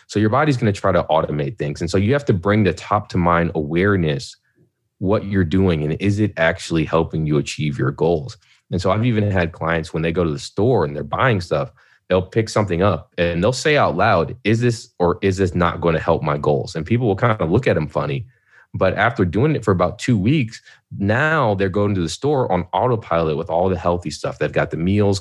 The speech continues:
kind of round out. They've gotten their routine down. And, and so now their automation is now actually helping them after they brought to the top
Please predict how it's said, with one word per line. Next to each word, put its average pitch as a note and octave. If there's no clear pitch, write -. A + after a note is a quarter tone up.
kind F#2+
of F#2
round F#2+
out. F#2+
They've D#2+
gotten D#2
their D2+
routine F#2+
down. F#2
And, F2
and E2+
so F2
now F2+
their G2+
automation F#2
is E2+
now F2
actually D#2+
helping A#2
them D#2+
after E2+
they D#2+
brought E2
to E2
the D2
top -